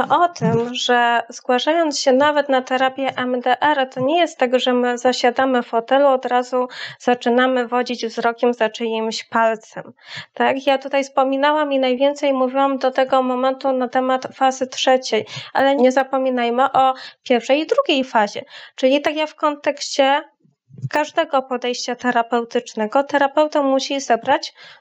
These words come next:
dokładny wywiad od pacjenta, tak? Są traumy czy też doświadczenia, o których pacjent nie jest w stanie nam powiedzieć na ten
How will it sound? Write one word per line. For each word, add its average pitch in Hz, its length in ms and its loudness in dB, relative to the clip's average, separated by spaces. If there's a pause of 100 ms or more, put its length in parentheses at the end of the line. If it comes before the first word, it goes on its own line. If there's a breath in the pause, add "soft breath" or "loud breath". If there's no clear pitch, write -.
(120)
dokładny 330 460 0
wywiad 311 380 2
od 240 120 -8
pacjenta, - 680 -4 (120)
tak? 294 220 0 (360 loud breath)
Są - 280 0
traumy 233 720 0
czy 262 140 -6
też 262 220 -2
doświadczenia, 247 680 0
o 254 40 -6
których 277 320 2
pacjent 277 540 -2
nie 339 200 -4
jest 339 220 0
w - 20 -10
stanie 240 360 0
nam 233 200 -2
powiedzieć 226 600 0
na 247 160 -2
ten 302 260 0